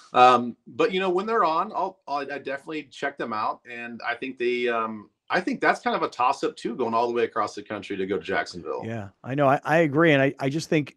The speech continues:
Speaker 2: it's one of those deals where I think everything you just said about the Vikings beating the Bears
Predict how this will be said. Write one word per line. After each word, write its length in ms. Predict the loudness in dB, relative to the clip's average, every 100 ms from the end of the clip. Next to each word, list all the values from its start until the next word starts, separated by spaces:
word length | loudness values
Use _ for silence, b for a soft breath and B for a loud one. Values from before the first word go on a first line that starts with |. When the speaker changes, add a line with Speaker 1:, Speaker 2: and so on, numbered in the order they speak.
| _
Speaker 2:
it's 180 | -8 -6
one 220 | -4 -2
of 60 | 4
those 220 | 4 4
deals 280 | 4 4 4
where 320 | 4 4 4
I 140 | 0 -6
think 240 | -4 -6
everything 340 | -2 -2 0 -2
you 100 | 0
just 240 | -2 2
said 300 | 4 4 2 -4
about 360 | 0 0 0 _ b b -6
the 80 | -2
Vikings 580 | 4 6 4 0 -2
beating 460 | -2 2 4 4 2
the 80 | 2
Bears 580 | 4 4 2 -10 -16